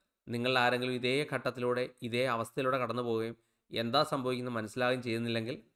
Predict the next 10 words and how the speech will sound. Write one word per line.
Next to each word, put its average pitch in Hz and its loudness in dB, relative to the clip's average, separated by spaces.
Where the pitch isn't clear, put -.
പറ-, 104 0
അതിനുവേണ്ടി 120 -2
മാത്രം 113 -4
ഈ 120 -2
ഒരു 110 -2
ചെറിയ 120 -2
വീഡിയോ 107 -2
ആയിട്ട് 104 -2
ഇത് 101 -10
ചെയ്തതാണ്. 95 -4